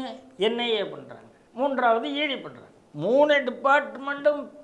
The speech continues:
சேர்த்து பண்ணக்கூடிய அளவுக்கு இந்த விஷயம் இருக்குன்னா, இது எவ்வளவு, அஹ், மோசமான விஷயம்னு பாருங்க. அதனால தான்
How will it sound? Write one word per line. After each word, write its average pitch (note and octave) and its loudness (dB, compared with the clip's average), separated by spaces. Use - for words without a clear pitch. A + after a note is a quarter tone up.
சேர்த்து D4 8
பண்ணக்கூடிய A#3+ -4
அளவுக்கு C#4+ -2
இந்த A3 -8
விஷயம் G3+ -8
இருக்குன்னா, D#3+ -14
இது F#3 -12
எவ்வளவு, F#3+ -6
அஹ், C#3 -8
மோசமான G3 -6
விஷயம்னு D3 -14
பாருங்க. A#2+ -18
அதனால D#3+ -8
தான் F#3+ -4